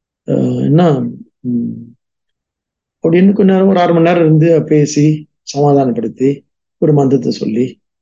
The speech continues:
இதை வந்து "ஓம் சாய், ஸ்ரீ சாய், ஜெய் ஜெய் சாய்", பெரிய சாய் devotee அவங்க, நிச்சயம் வந்து பாபா அவரை காப்பாத்திடுவாருன்னு நம்புறாங்க,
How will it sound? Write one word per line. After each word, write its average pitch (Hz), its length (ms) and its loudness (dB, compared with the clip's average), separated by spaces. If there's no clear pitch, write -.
இதை 123 280 0
வந்து 117 580 -2
"ஓம் 147 320 2
சாய், 143 260 0
ஸ்ரீ 139 260 0
சாய், 131 240 0
ஜெய் 123 300 0
ஜெய் 131 140 2
சாய்", 117 380 -8
பெரிய 147 340 -2
சாய் 147 220 0
devotee 127 440 -4
அவங்க, - 220 -12
நிச்சயம் 175 480 -2
வந்து 151 180 2
பாபா 139 200 2
அவரை 120 260 0
காப்பாத்திடுவாருன்னு 120 640 -2
நம்புறாங்க, 120 400 -2